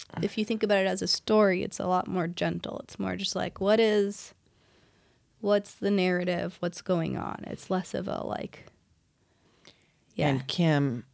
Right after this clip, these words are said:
Speaker 2: is our delightful and lovely editor who we meet
Speaker 1: Yeah.
Speaker 2: with regularly to discuss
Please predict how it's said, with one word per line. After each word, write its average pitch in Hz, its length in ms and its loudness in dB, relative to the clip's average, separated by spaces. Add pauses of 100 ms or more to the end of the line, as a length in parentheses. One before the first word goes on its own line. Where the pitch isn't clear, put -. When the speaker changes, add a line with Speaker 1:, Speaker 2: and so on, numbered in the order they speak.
(120)
Speaker 2:
is 143 220 -2
our 139 160 2
delightful 135 880 0
and 127 260 0
lovely 131 840 -2 (380)
editor 120 720 -2 (160)
who 131 80 -4
we 120 160 -2
meet 120 200 -2
Speaker 1:
Yeah. 101 240 2
Speaker 2:
with - 80 -2
regularly 120 680 -2
to - 160 -8
discuss - 880 -6